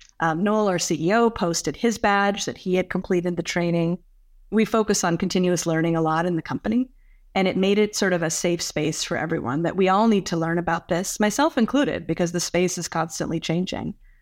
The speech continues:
And le-, learning is an important part of that. And this is something we were all gonna get behind as a company. So we were really proud of, of how that turned out.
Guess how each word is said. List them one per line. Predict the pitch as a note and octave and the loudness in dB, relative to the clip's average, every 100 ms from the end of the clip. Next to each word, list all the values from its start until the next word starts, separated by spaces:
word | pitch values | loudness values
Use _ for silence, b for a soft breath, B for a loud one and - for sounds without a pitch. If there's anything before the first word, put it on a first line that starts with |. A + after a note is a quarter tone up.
| - _ _ - | -20 _ _ -2
And | E3+ E3 E3 - _ _ - _ | 0 0 0 -4 _ _ -20 _
le-, | F#3 E3+ | 0 2
learning | F3+ G#3 G#3 G3+ | 2 4 4 4
is | F3+ | 4
an | F#3+ | 2
important | F#3+ E3+ - | 2 0 0
part | F3+ G3+ | 0 2
of | |
that. | A3+ B3 C4 | 4 4 2
And | F3+ F3 | 2 0
this | - | 0
is | |
something | - E3+ E3 | -2 0 0
we | E3 | 2
were | D#3+ | 0
all | D#3 | 0
gonna | D#3 | 0
get | D3+ D#3+ | 0 -2
behind | D#3 D#3+ D3 - | -2 -4 -4 -4
as | - - | -4 -6
a | |
company. | - - - - | -6 -4 -2 -4
So | - F#3+ | -2 2
we | F3+ | 2
were | F3 | 2
really | E3+ D#3+ - | 2 0 -2
proud | D#3 C#3+ - | -4 -4 -2
of, | - - - _ | -4 -8 -18 _
of | - | -8
how | C#3 C#3+ | -4 -2
that | - - - | -4 -6 -2
turned | C3 | -2
out. | C3 D#3 | -2 -4